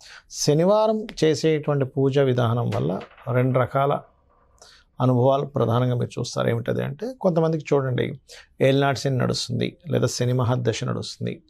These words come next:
పనులన్నీ ఆగుతున్నాయి, ఒక్కడు కూడా ముందుకు వెళ్ళట్లేదు, అసలు ఏమిట్రా బాబు నా జీవితం అన్నట్టుగా ఉంది, అన్-, అనుకునేటువంటి వారు బెల్లముతో చేసినటువంటి పదార్థాన్ని, శుక్రవారం పూటేమో చనిమిడితో పాటు పాయసాన్ని కూడా పెట్టొచ్చు.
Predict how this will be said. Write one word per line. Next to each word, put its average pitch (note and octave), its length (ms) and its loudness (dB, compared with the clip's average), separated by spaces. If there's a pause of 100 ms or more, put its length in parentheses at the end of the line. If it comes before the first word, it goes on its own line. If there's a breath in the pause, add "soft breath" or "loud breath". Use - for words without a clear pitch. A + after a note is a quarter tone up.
(400 loud breath)
పనులన్నీ D3+ 420 2
ఆగుతున్నాయి, A#2+ 840 0
ఒక్కడు - 300 -2
కూడా C3+ 160 2
ముందుకు A#2+ 340 -2
వెళ్ళట్లేదు, A#2+ 560 -2
అసలు - 240 -4
ఏమిట్రా B2 340 0
బాబు A#2 180 2
నా A2+ 120 -2
జీవితం A2 340 -4
అన్నట్టుగా G#2+ 380 -4
ఉంది, G#2 380 -4 (840 loud breath)
అన్-, B2+ 300 2
అనుకునేటువంటి B2+ 680 0
వారు D#3+ 180 0
బెల్లముతో E3 1000 4
చేసినటువంటి C3+ 500 0
పదార్థాన్ని, A#2 560 0
శుక్రవారం D#3+ 600 0
పూటేమో D3+ 300 0
చనిమిడితో C#3+ 580 2
పాటు D#3+ 180 0
పాయసాన్ని C#3+ 600 2
కూడా C#3 140 4
పెట్టొచ్చు. A#2 360 -2